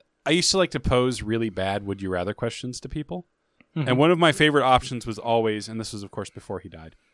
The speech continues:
Speaker 1: uh, Robin Williams owes you a wish.
Speaker 2: Mm-hmm.
Speaker 1: Uh, not, no magic powers, just a
Speaker 2: Yeah.
Speaker 1: very rich, very famous, very beloved man
Speaker 2: What could he do
Speaker 1: is
Speaker 2: for me?
Speaker 1: obligated to do anything you ask.
Speaker 2: Hmm.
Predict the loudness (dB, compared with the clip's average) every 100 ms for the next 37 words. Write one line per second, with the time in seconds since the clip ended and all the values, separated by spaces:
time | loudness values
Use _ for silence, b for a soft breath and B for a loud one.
0 | _ _ 0 2 2 0 -4 -2 2 2
1 | 2 0 0 0 -2 -6 -6 -2 -2 0
2 | -2 -2 -4 -6 -8 -14 -16 _ _ _
3 | _ -6 -4 -6 -10 B B B B B
4 | B B B _ 0 2 6 6 4 2
5 | -2 -2 -4 -6 -4 -2 -4 -8 -14 -20
6 | _ _ -6 -4 -2 -2 0 0 0 -2
7 | -4 -6 -8 -4 -2 -2 -6 -8 -6 -6
8 | -10 -6 -4 -4 -4 -6 -6 -8 -12 -14
9 | -18 -20 _ _ _ _ _ -10 -8 -6
10 | -8 -6 -8 -10 -12 B _ -6 -4 -2
11 | -4 -2 -4 -4 -10 -10 -8 -8 -10 -10
12 | -12 -14 -12 -12 -14 -18 -20 -20 _ _
13 | _ _ _ -8 -6 -6 -10